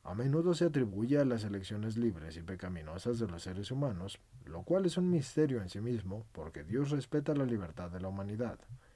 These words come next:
El propósito y el plan de Dios, en cuanto a esto, la teología nos enseña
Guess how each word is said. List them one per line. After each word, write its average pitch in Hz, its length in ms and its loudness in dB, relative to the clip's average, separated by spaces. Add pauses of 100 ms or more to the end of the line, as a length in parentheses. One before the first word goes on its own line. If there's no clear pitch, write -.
(680)
El 131 160 4
propósito 170 580 4
y 151 80 8
el 120 120 6
plan 117 240 0
de 113 100 0
Dios, 107 520 -2 (180)
en 104 120 -4
cuanto 143 300 4
a 160 80 6
esto, 120 340 -2 (880)
la 98 160 -4
teología 113 420 0
nos 160 180 2
enseña 113 520 0